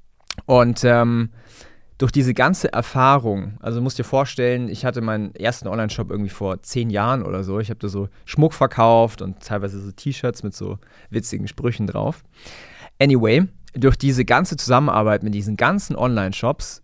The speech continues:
musst du dir vorstellen, haben wir so viele Daten. Ja?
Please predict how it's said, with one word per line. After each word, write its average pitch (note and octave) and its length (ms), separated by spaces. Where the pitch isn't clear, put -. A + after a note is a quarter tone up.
musst B2 180
du - 60
dir G#2+ 100
vorstellen, A#2+ 800
haben A#2+ 260
wir A2+ 100
so C3+ 240
viele D3+ 260
Daten. A2 560
Ja? A2+ 300